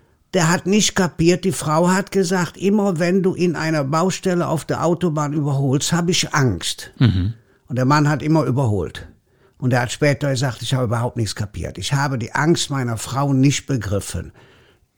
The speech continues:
Speaker 1: Und solche Dinge sind auch im normalen Leben wichtig, nicht nur jetzt in der Viruskrise.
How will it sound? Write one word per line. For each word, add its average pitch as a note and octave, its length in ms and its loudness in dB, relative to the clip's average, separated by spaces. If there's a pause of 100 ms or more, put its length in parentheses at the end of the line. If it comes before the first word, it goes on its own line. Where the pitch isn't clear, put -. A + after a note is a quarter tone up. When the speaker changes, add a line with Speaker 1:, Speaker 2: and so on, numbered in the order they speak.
(120)
Speaker 1:
Und B2 420 2 (500)
solche D#3 500 4
Dinge B2+ 460 2 (280)
sind D#3 240 0
auch D3+ 140 0
im C#3 120 4
normalen C3 680 2 (100)
Leben A2 420 0
wichtig, - 460 -4
nicht D#3 320 2
nur C3 160 2
jetzt C3+ 520 -2 (300)
in C3 140 -2
der A2 160 0
Viruskrise. G2 880 -2